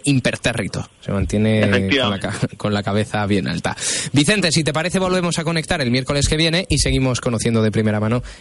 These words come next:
Speaker 1: qué es lo que pasa en Reino Unido.
Speaker 2: Por supuesto, aquí estaremos el miércoles que viene a ver si ya tenemos acuerdo, a ver si Theresa May ya empieza a darnos algunas pautas sobre el Brexit,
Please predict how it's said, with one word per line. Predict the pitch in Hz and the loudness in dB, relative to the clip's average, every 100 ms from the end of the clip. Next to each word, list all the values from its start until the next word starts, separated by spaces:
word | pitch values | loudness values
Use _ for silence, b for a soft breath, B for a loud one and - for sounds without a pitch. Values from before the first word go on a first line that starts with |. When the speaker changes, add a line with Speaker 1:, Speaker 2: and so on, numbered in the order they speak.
| - | -2
Speaker 1:
qué | 131 | 0
es | 101 | 2
lo | 98 | 0
que | 92 | 0
pasa | 95 - | 0 0
en | 87 | 0
Reino | 92 90 73 | 0 2 2
Unido. | 69 - - - - - - _ - | 0 -4 -8 -16 -20 -20 -20 _ -2
Speaker 2:
Por | 127 | 0
supuesto, | 123 123 139 127 | 0 0 0 -2
aquí | 127 | -4
estaremos | 139 139 135 131 | -2 -2 -4 -6
el | |
miércoles | 135 131 131 127 | -6 -4 -2 -2
que | 127 | -2
viene | 139 180 | 0 0
a | 165 | -2
ver | 147 | -4
si | 139 | -4
ya | 139 | -4
tenemos | 135 131 131 127 | -2 -4 -4 -4
acuerdo, | 120 156 180 185 190 | -4 -2 -2 0 -2
a | 139 | -2
ver | 135 - | -8 -10
si | 123 | -8
Theresa | 123 123 120 | -8 -8 -6
May | 120 | -4
ya | 120 | -4
empieza | 117 120 123 | -4 -4 -2
a | 120 | -2
darnos | 120 120 | -4 -6
algunas | 120 120 120 117 | -6 -4 -4 -2
pautas | 123 123 123 | -4 -2 -6
sobre | 123 120 | -6 -8
el | 120 | -4
Brexit, | 139 156 - 208 | -2 -2 0 -4